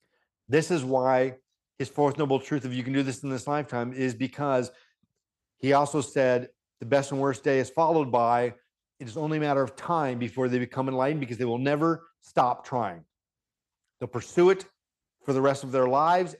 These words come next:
and through eternity once they become aware of it. So we're suffering because we're looking in the wrong place for the wrong thing. Do not try to make material happiness. It'll, it'll come and it'll go.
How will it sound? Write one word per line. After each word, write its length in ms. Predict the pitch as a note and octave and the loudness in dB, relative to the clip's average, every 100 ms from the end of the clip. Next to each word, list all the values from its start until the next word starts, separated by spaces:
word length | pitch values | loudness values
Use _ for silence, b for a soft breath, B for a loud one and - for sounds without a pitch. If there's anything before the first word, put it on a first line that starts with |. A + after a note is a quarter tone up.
| _ | _
and 120 | C3 | -8
through 140 | A2+ C3+ | -2 -2
eternity 520 | B2+ C3 A2 F#2 D#2+ _ _ _ B2 | -2 -4 -6 -8 -14 _ _ _ -4
once 180 | C3+ | -2
they 120 | D#3 C#3+ | 0 0
become 320 | C#3 C#3 C#3 | 0 -2 -2
aware 280 | C3 A#2+ G#2 | 0 0 0
of 100 | F2 | -6
it. 160 | - _ _ _ _ _ _ _ _ _ _ | -14 _ _ _ _ _ _ _ _ _ _
So 100 | C3 | -4
we're 100 | C3 | -4
suffering 680 | - F#3 F3+ D#3 C3+ C3+ A#2 _ _ _ _ _ _ _ _ | 0 0 0 -2 -4 -6 -12 _ _ _ _ _ _ _ _
because 160 | C#3 A#2 | -6 0
we're 120 | C#3 | 0
looking 260 | C#3 D3 | 0 -2
in 60 | C3+ | -4
the 80 | B2+ | 0
wrong 280 | C3 D#3+ F3+ | 2 2 0
place 240 | D#3 D#3 | -2 -2
for 120 | - | -4
the 120 | B2+ | -4
wrong 320 | A#2+ B2 C3+ B2+ | 0 0 0 -4
thing. 380 | C3 A2 G2 - _ _ _ _ _ _ _ _ | -8 -8 -10 -16 _ _ _ _ _ _ _ _
Do 120 | C#3 | -2
not 280 | C3+ D#3+ F3+ | 0 0 0
try 180 | - C3 | -2 -2
to 60 | |
make 200 | B2+ B2 | -2 -6
material 360 | A#2+ - C#3 A#2+ | -8 -4 0 2
happiness. 540 | A#2 A2 A#2+ B2 C3 - _ _ _ | 4 2 0 -4 -6 -14 _ _ _
It'll, 260 | B2+ B2+ C#3+ | 2 4 4
it'll 200 | C#3+ E3+ | 4 2
come 380 | F3 F3 F3+ E3+ | 0 0 0 0
and 100 | C3+ | 0
it'll 180 | C3+ | 0
go. 380 | A2+ A#2+ F2+ - | 2 0 -2 -6